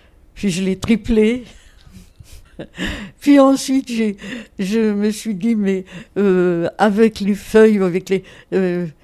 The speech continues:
ça fait des matières comme des tissus, il faut travailler plus grand. Donc j'ai travaillé sur, euh, euh, en gros, deux mètres par deux mètres. Puis ça passait, quand on a déménagé, ça passait pas dans l'escalier pour aller,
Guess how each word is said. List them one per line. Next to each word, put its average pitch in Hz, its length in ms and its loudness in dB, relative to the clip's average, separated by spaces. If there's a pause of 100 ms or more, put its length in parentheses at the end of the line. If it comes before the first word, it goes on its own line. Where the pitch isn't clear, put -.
ça - 180 0
fait 214 160 -4
des 196 140 2
matières 214 600 0
comme 190 200 -2
des 202 140 -2
tissus, 220 640 -6 (340)
il 202 80 -2
faut 214 160 -6
travailler 190 400 -2
plus 190 240 -6
grand. 247 440 2
Donc 202 220 -6
j'ai 190 180 -4
travaillé 190 520 -2
sur, 180 380 -8
euh, 160 200 -6 (360)
euh, 156 300 -4
en 160 240 -2
gros, 190 280 4
deux 185 180 -2
mètres 190 260 -2
par 165 180 -2
deux 185 180 2
mètres. 240 480 0 (120)
Puis 208 260 -4 (280)
ça - 220 4
passait, 214 460 -4
quand 208 220 -6
on 202 120 0
a 196 80 -2
déménagé, 185 560 -2
ça 175 160 -10
passait 160 260 -10
pas 175 160 -6
dans 165 160 -8
l'escalier 180 520 -6
pour 160 200 -8
aller, 170 220 -4